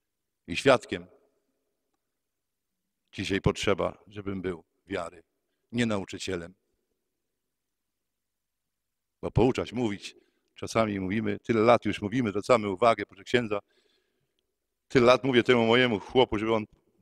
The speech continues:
poszedł do spowiedzi, on się chyba już trzydzieści lat nie spowiadał i nic, i nic, i nic, i co teraz? Jeszcze raz mu powiedz. I ty nie przestań chodzić do spowiedzi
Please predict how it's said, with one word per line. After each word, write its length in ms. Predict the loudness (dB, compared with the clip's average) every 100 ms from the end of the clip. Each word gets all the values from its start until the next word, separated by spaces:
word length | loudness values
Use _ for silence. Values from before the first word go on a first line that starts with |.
| _ _
poszedł 220 | -2 0 -2
do 100 | 0
spowiedzi, 300 | 0 2 0
on 60 |
się 120 | -4
chyba 120 | 0 0
już 160 | 0
trzydzieści 380 | -6 -4 -4 0
lat 140 | 0
nie 100 | -2
spowiadał 480 | -4 0 2 2 0
i 100 | -2
nic, 280 | -4 -6 -6
i 80 | -8
nic, 280 | -8 -10 -14
i 40 |
nic, 240 | -14 -16 -20
i 140 | -20
co 200 | -6 -4
teraz? 340 | -4 -6 -12 _ _ _ _ _ _ _
Jeszcze 220 | -10 2 6
raz 300 | 6 2 -16 -20 _
mu 120 | -12
powiedz. 480 | -6 -8 -8 -18 -20 _ _ _ _ _ _ _ _ _ _ _ _ _ _ _ _ _ _ _ _ _ _ _ _ _ _ _
I 80 | -2
ty 140 | 0
nie 120 | 2 2
przestań 380 | 0 0 -2
chodzić 260 | 0 0 0
do 100 | -2
spowiedzi 520 | -2 -4 -4 -8 -18